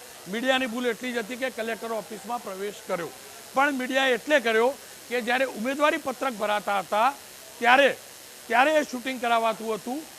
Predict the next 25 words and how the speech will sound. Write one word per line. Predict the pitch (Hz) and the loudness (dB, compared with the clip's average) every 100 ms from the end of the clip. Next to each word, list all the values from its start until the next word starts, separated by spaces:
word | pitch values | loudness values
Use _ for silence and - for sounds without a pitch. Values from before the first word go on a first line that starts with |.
| - - | -12 -6
અને | 240 | 0
એ | 269 | 0
પ્રચાર | 262 220 262 | 0 -2 -2
પ્રસાર | 254 233 - 233 | -2 -6 -6 -6
કરાવાતો | 214 220 214 208 208 | -2 -2 0 -2 -6
હતો. | 196 220 269 - - - - | -4 -4 -4 -6 -18 -20 -6
તો | 226 240 | -2 -2
પછી | 214 190 - 233 139 - - - - - | -4 -8 -6 -6 -8 -16 -20 -18 -8 -2
આટલો | 220 - 269 | -2 0 0
મોટો | 247 220 233 | 0 -2 -4
વિવાદ | 196 202 208 214 | -4 -4 -2 -4
થયો | - 180 208 208 | -8 -6 -4 -4
છે, | 165 190 240 220 - - - | -4 -6 -8 -10 -18 -20 -6
ત્યારે | 208 226 240 | 0 0 0
પારદર્શિતા | - 220 233 240 220 220 - 233 202 220 220 - | -2 0 2 2 -2 -6 -8 -10 -4 -2 -2 -4
સાથે, | 190 180 | -8 -6
હું | 214 202 | -8 -6
ફરીથી | 214 233 233 | -10 -8 -10
શબ્દ | 226 214 | -8 -4
વાપરું | 220 208 196 185 | -2 -2 -2 -8
છું, | 151 143 - - - - - | -10 -14 -16 -20 -18 -18 0
પારદર્શિતા | 240 254 269 240 240 226 254 220 233 | 6 6 6 2 -4 -4 -10 -6 -4
સાથે | 226 214 202 226 226 | -4 -6 -6 -4 -4
એનું | 220 226 - | -4 -8 -8
કવરેજ | 208 196 208 | -8 -6 -6